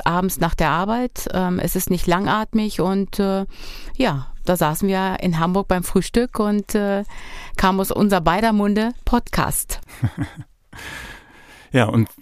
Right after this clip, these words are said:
Speaker 2: den wollen wir nicht nur alleine gestalten, sondern wir wollen Menschen hinzuziehen, Menschen aus dem Bereich der Hämophilie.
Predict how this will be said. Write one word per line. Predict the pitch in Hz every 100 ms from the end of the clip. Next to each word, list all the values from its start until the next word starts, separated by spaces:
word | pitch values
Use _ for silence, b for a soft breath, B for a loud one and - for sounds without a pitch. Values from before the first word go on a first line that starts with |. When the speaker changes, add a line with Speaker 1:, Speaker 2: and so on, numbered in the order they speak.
| -
Speaker 2:
den | 120 131
wollen | 123 120
wir | 120 113 107 - - _
nicht | 123 135 -
nur | 127
alleine | 95 87 92 127
gestalten, | 135 - 147 151 - 156
sondern | 123 120 120 117 110
wir | 107
wollen | 107 113 117 101 -
Menschen | - 107 117 - 120
hinzuziehen, | 101 113 - 113 - 92 82 85
Menschen | 104 117 131
aus | 120 95
dem | 107
Bereich | 92 98 -
der | 107
Hämophilie. | 104 - 107 98